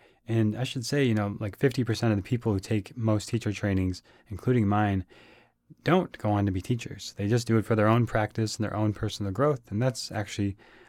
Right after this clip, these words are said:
what I thought I was doing and what Shannon thought she was doing, one of the teachers with the Quiet Mind Yoga membership, who I'll be interviewing later this week.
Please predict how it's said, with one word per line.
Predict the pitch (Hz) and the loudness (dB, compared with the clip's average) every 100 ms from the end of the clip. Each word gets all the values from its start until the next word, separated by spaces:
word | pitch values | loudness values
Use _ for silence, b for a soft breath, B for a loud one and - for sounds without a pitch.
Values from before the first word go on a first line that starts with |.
| B | B
what | 98 | -6
I | 110 | -2
thought | 127 113 113 | -2 0 2
I | 139 | 4
was | 139 | 2
doing | 120 127 131 131 - - | 2 2 2 0 -6 -10
and | 104 98 | -4 0
what | 95 - - | -2 -4 -14
Shannon | - 120 120 113 | -2 2 4 2
thought | 104 92 | -2 -4
she | 135 | 0
was | 139 123 | 2 4
doing, | 120 127 123 110 - | 2 2 2 0 -2
one | 107 | -2
of | 101 | 0
the | 95 | 0
teachers | - 110 113 | -4 -4 -2
with | 107 98 | -2 -4
the | 98 98 | -6 -8
Quiet | - 110 107 | -4 -2 -2
Mind | 110 104 | -2 -2
Yoga | 104 98 | 0 0
membership, | 98 123 127 120 127 - B B B | 0 2 0 -2 -4 -4 B B B
who | - | -2
I'll | 107 | 0
be | 98 | 0
interviewing | 101 120 117 117 120 117 | 2 4 6 4 4 2
later | - 117 113 | 0 0 0
this | 110 - | -2 -2
week. | 120 117 | -4 -6